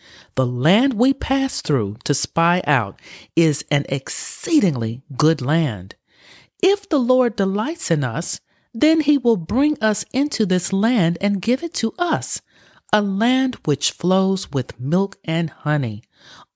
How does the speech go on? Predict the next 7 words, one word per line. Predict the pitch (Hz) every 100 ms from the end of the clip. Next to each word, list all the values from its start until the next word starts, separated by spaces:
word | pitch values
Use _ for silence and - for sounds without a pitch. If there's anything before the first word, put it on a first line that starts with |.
| -
Only | 208 277 285 285
do | - 139
not | 123 120 147 202
rebel | 180 196 165 156 226 208 214
against | 202 - 143 160 -
the | 254
Lord, | 247 262 320 269 123 -